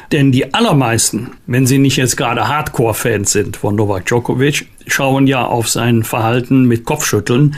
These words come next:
Ähm, und, äh, selbst der Tennisverband ist ja hoch unglücklich. Also nein, er ist kein Märtyrer.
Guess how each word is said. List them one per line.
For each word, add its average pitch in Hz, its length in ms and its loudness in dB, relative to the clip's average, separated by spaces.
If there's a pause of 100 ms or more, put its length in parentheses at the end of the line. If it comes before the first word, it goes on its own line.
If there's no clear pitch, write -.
(280)
Ähm, 127 260 2
und, 123 420 0
äh, 127 200 2
selbst 135 260 0
der 135 120 0
Tennisverband 127 640 2
ist 120 160 -2
ja 117 100 0
hoch 113 360 0
unglücklich. 131 720 2 (240)
Also 135 380 0
nein, 139 420 0
er 131 160 -2
ist - 240 -4
kein 120 220 2
Märtyrer. 92 460 -4